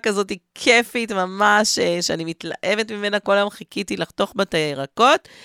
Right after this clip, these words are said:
ואז אני באה, ואני אומרת לך, "רונה, את לא מאמינה, קניתי איזה סכין וזה", ואני הולכת שנייה לשירותים, חוזרת, כבר חתכת את כל הירקות והם על השולחן, כאילו עשית לי טובה עכשיו, גם חתכת לי אותם, אבל כל הכיף היה לחתוך.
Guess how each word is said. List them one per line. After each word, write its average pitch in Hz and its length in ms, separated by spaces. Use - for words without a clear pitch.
ואז 214 340
אני 175 200
באה, 226 320
ואני 180 160
אומרת 208 180
לך, 202 140
"רונה, 208 360
את 202 120
לא 202 160
מאמינה, 196 680
קניתי 220 380
איזה 220 200
סכין - 580
וזה", 190 380
ואני 190 160
הולכת - 300
שנייה 190 240
לשירותים, 180 520
חוזרת, 233 520
כבר 165 140
חתכת - 440
את 190 100
כל 185 160
הירקות 165 480
והם 151 140
על 147 100
השולחן, 160 560
כאילו 320 220
עשית 294 300
לי 285 80
טובה 233 380
עכשיו, 208 360
גם 185 160
חתכת 202 460
לי 202 80
אותם, 185 200
אבל 185 180
כל 320 240
הכיף 370 300
היה 311 180
לחתוך. 302 800